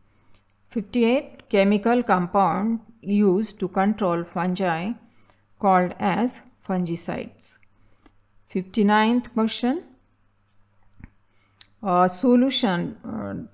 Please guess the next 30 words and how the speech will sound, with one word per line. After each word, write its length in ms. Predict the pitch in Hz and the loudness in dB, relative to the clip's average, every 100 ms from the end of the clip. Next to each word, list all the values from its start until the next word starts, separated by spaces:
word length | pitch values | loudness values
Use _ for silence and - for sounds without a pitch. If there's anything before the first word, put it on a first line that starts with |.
| - 226 | -16 -6
dash 200 | 233 196 | 0 0
dash 240 | 196 233 - | 2 -2 -2
solution 520 | 233 220 233 247 247 | -4 -2 -4 -2 -2
is 220 | 254 247 | -2 -2
used 360 | 233 269 285 - | -2 -4 -6 -6
in 340 | 214 214 370 - _ _ _ _ | 0 0 -2 -8 _ _ _ _
concentration 720 | - 202 202 196 185 185 175 | 2 4 4 0 0 -2 -4
of 240 | 165 - - | -8 -8 -6
nitric 420 | 170 165 170 170 | -6 -6 -8 -4
acid, 460 | 180 180 233 302 - _ _ _ _ | -4 -2 -4 -4 -12 _ _ _ _
and 140 | 180 175 | -4 0
that 180 | 180 | 0
is 140 | 180 180 | -2 -2
the 180 | 208 349 - - | -4 -4 -12 -12
magnesium 680 | 185 185 170 165 - 180 170 | -4 -2 0 -4 -4 -4 -4
nitrate. 500 | 170 156 160 226 - - _ _ _ _ _ _ _ _ - | -6 -6 -10 -12 -16 -20 _ _ _ _ _ _ _ _ -10
Uh, 160 | 180 175 | -6 -4
that 260 | 180 180 | -6 -4
is 100 | 185 | -4
the 120 | 170 | -2
one 260 | 180 185 180 | -2 0 0
method 480 | 190 185 196 185 196 | 0 -2 -2 -4 -8
for 400 | - 170 175 - - - 240 - - | -6 -4 -4 -8 -16 -20 -20 -20 -6
concentration 680 | 185 185 175 175 170 175 175 | -4 -4 -6 -8 -8 -8 -8
of 140 | 294 - - _ _ | -8 -10 -20 _ _
H 280 | - 175 - | -8 -6 -6
two 100 | 180 | -8
S 160 | 180 | -10
O 60 | 165 | -12
four. 260 | - - | -16 -18